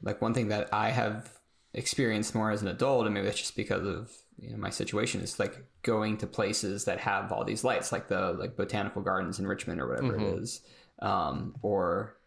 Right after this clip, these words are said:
Speaker 1: um, I've never done, like, one of the driving tours, but there are some parks that have, like, driving light tours, and I don't know if those were always a thing, but, like, why would I go to some random,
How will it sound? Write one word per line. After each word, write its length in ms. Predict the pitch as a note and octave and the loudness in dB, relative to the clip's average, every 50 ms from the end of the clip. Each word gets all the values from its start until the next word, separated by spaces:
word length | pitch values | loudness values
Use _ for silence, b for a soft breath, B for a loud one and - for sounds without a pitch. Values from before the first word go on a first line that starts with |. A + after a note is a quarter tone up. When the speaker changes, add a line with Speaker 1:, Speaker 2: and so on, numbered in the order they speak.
| _ - | _ -4
Speaker 1:
um, 400 | - F2+ F2+ - - - - - - | -2 -2 -2 -2 -2 -6 -6 -2 0
I've 120 | G#2+ A2+ | 2 2
never 160 | A#2+ A#2+ A2+ | 4 2 2
done, 160 | G#2+ A2+ A2 | 2 2 2
like, 100 | A2 A2+ | 2 0
one 140 | A2+ A2+ F#2+ | 0 0 0
of 60 | - | 0
the 60 | - A#2+ | -2 0
driving 320 | A#2+ G#2 G#2 G#2+ - D2+ | 2 2 2 2 0 -2
tours, 200 | - - F#2+ - | -2 -2 -2 -2
but 80 | - - | -2 -2
there 80 | - F2 | -4 -2
are 40 | |
some 160 | - - D#2+ - | -2 -2 -4 -4
parks 320 | - - A2 G#2+ - - | -2 0 0 0 0 -2
that 80 | - A2+ | -4 -4
have, 120 | - - | -4 -4
like, 200 | - - - - | -4 -6 -6 -6
driving 440 | - G#2 G2+ F2+ F#2+ F#2+ - G2+ F#2+ | -4 -2 0 0 0 0 -2 -4 -2
light 240 | B2 G#2 - - - | -2 -2 -2 -2 -4
tours, 380 | - G#2 F2 E2+ D#2+ F#2+ - | -4 -2 0 0 -2 -2 -4
and 180 | - F2 E2+ - B B B B B B B B - | -6 -6 -6 -8 B B B B B B B B 0
I 60 | - | 2
don't 80 | C3+ | 2
know 60 | C#3+ C3+ | 4 2
if 140 | - - | 0 2
those 180 | - B2 C#3+ D#3 | 2 2 4 4
were 100 | D3 B2+ | 4 4
always 200 | G#2+ G#2 A2+ A2 | 4 4 2 2
a 60 | A2+ | 0
thing, 220 | - - A2 A#2+ A2+ | 0 0 0 0 0
but, 100 | - - | 0 -2
like, 140 | - A2+ | -2 0
why 180 | G#2+ A2+ A#2 A#2+ | 0 2 2 4
would 100 | A#2+ A#2+ | 4 4
I 100 | A2+ A2+ | 2 2
go 140 | A2 A2+ - | 2 2 2
to 100 | - A2+ | 2 0
some 260 | - - A2+ G#2+ G#2+ | 0 0 0 0 2
random, 420 | G#2+ A2 A2+ G#2+ G#2+ G2+ - - | 2 2 2 2 0 0 -2 -6